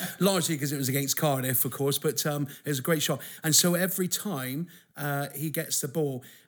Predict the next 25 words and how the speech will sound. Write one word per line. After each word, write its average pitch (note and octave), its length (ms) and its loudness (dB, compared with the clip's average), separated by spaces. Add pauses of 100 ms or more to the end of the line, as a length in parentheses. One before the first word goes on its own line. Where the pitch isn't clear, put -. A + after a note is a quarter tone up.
(120)
uh, - 100 -8 (140)
Weimann F3 460 2
either F3 460 2
smacks - 540 4
it F3+ 40 0
in E3+ 40 -4
the F3 60 -2
back D#3+ 200 -2
of E3+ 80 0
the D#3 60 0
net C3 80 -4
or D#3 180 -2
it C#3 100 -8
goes D#3 500 0 (120)
way D#3+ 280 0
over D3 140 -4
the C#3+ 100 -2
top C#3+ 300 -2
into D3 240 -2
Ashton C#3 320 -4
Park, C#3 380 -8
you D3+ 40 -2
know. D3+ 140 0
And D3+ 100 0
so, D#3 300 4